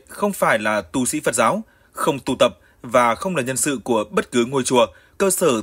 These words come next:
tự viện nào của Giáo hội Phật giáo Việt Nam. Người này cũng không tự nhận mình là thầy, nói rằng ông đang tập học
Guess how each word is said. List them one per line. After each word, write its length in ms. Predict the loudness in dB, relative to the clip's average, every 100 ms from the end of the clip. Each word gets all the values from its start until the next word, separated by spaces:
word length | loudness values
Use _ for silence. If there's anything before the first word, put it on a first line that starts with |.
| 0
tự 180 | 0 0
viện 260 | -2 -4
nào 220 | 0 0 0
của 280 | 0 0
Giáo 200 | 2 0
hội 240 | 2 -2 -2
Phật 140 | -4
giáo 180 | -2 0
Việt 120 | 0
Nam. 200 | 0 0 -4 _ _
Người 140 | -4 0
này 200 | 2 0
cũng 260 | -2 -4
không 220 | -4 -4 -2
tự 140 | -2
nhận 200 | -2 -2
mình 180 | -2 0
là 80 | 2
thầy, 280 | 2 0 -4 _ _ _ -4
nói 180 | 0 2
rằng 240 | 2 0 -2
ông 180 | -2 0
đang 160 | 0 0
tập 140 | -2 0
học 240 | 0 -2